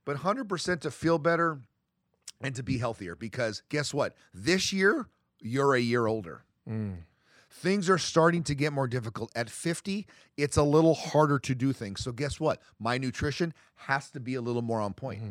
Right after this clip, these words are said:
Speaker 2: And for my thirty and overs
Speaker 1: <laughs>
Speaker 2: out there, those getting a little bit close. I'm thirty-six now, getting a little bit closer to fo-, I'm closer to forty than I am thirty now.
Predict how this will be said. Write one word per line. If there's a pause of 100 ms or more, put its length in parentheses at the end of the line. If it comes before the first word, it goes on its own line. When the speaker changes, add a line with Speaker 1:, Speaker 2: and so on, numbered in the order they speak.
Speaker 2:
And
for
my (420)
thirty
and
overs (140)
Speaker 1:
<laughs>
Speaker 2:
out
there,
those
getting
a
little
bit
close.
I'm
thirty-six
now,
getting
a
little
bit
closer
to
fo-,
I'm
closer
to
forty
than
I
am
thirty
now.